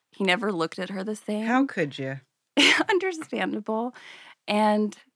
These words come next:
Speaker 1: he starts taking his own mistresses. They called her, Na-, like, Napoleon's Cleopatra.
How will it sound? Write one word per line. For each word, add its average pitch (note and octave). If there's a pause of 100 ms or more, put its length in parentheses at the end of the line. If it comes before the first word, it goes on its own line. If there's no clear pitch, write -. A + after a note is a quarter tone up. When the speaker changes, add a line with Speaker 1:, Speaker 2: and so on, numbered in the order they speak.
(280)
Speaker 1:
he D4
starts C4+
taking G3
his F3
own D#3
mistresses. D#3
They F3
called F3
her, D#3
Na-, D#3 (220)
like, D#3
Napoleon's -
Cleopatra. F3+